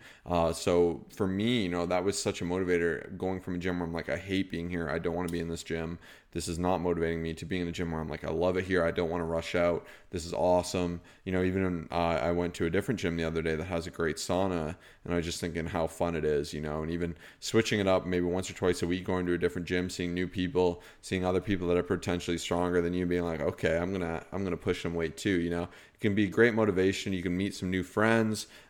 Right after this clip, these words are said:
uh, experiment with some new stuff. It's just good all around.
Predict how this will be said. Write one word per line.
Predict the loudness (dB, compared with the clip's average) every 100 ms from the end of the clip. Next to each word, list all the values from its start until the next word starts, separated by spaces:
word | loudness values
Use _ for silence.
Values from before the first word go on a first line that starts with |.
| 0
uh, | 0
experiment | 0 0 0 0
with | -2 -4
some | -2
new | -2
stuff. | -4 0 4 4 2
It's | -4
just | -6 -8 -2
good | 0
all | 0 0
around. | -2 -4 -8 -10 -16